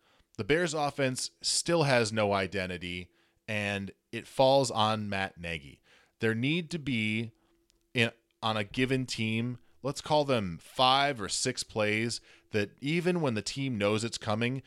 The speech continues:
you fucking execute it so well that they can't stop it. The Green Bay Packers outside zone of the Brett Favre years, they were getting five to eight yards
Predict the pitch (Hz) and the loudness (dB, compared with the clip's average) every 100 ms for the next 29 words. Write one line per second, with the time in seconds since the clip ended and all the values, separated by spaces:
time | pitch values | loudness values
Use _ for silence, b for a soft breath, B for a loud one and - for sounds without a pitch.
0 | b b 104 101 - - 160 - 180 175 | b b -10 -8 -8 -2 -2 -2 -8 -8
1 | - 123 - 123 - 113 92 - - - | -8 -6 -6 -8 -4 -2 -2 -4 -4 2
2 | 123 127 147 101 98 113 135 b b 107 | 4 4 4 4 4 2 -2 b b -8
3 | 107 101 - 117 104 - - 85 73 - | -4 -6 -6 -6 -6 -6 -4 -4 -4 -10
4 | - _ b b b 110 110 107 107 _ | -20 _ b b b -2 -2 -2 -4 _
5 | 104 113 151 175 160 151 123 127 - 127 | -8 -2 -2 -2 -2 -2 -2 -2 -2 -4
6 | 101 104 113 - 127 113 104 107 98 92 | -2 0 0 2 0 2 2 0 0 0
7 | 90 90 95 - - 95 87 82 62 - | -4 -2 -2 -2 0 0 0 -4 -12 -12
8 | - - b b _ - 127 185 165 147 | -14 -14 b b _ 4 6 6 4 4
9 | 135 131 - 120 123 120 104 107 98 95 | 4 2 2 2 2 -2 -4 -4 -2 -2
10 | 98 | -2